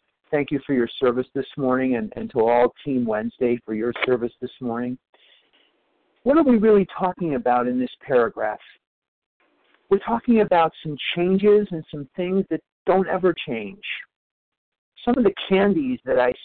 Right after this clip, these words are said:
see at holiday time change, the wrappers change, the brands change, the ingredients change, the cookies change, the cakes change, but people don't change.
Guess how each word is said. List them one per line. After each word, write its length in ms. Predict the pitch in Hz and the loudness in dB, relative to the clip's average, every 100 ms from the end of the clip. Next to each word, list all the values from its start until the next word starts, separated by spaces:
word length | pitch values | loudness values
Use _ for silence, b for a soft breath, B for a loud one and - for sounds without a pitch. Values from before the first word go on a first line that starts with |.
| - | -2
see 160 | 165 147 | 2 2
at 60 | |
holiday 540 | 123 151 147 143 127 127 - | 2 2 4 4 2 -2 -8
time 300 | 127 117 - - | -8 -8 -10 -8
change, 300 | 240 247 - | -6 -6 -4
the 100 | 127 | -2
wrappers 500 | 135 - - 147 131 - | 2 2 0 -4 -6 -12
change, 320 | 147 135 147 - | -10 -8 -10 -10
the 80 | 131 | -8
brands 480 | 139 147 156 156 - - | -4 -4 -4 -6 -10 -12
change, 400 | - 131 139 165 - b b _ | -8 -6 -6 -10 -18 b b _
the 100 | 160 | -4
ingredients 720 | 156 139 147 190 190 147 131 - - | -4 -2 -2 0 0 -2 -6 -10 -6
change, 360 | 147 135 156 - | -4 -4 -6 -8
the 80 | 143 | -4
cookies 440 | 190 196 175 151 - | -4 -2 -2 -4 -6
change, 400 | 156 143 143 180 - | -6 -4 -6 -8 -12
the 100 | 143 | -4
cakes 340 | 170 165 - - | 0 0 -2 -8
change, 480 | 156 139 139 165 - _ _ _ _ _ _ _ _ | -4 -2 -4 -8 -12 _ _ _ _ _ _ _ _
but 120 | 156 - | -12 -2
people 280 | 190 202 147 | 0 2 0
don't 300 | 117 107 107 | 0 -4 -8
change. 420 | 117 110 123 | -12 -10 -12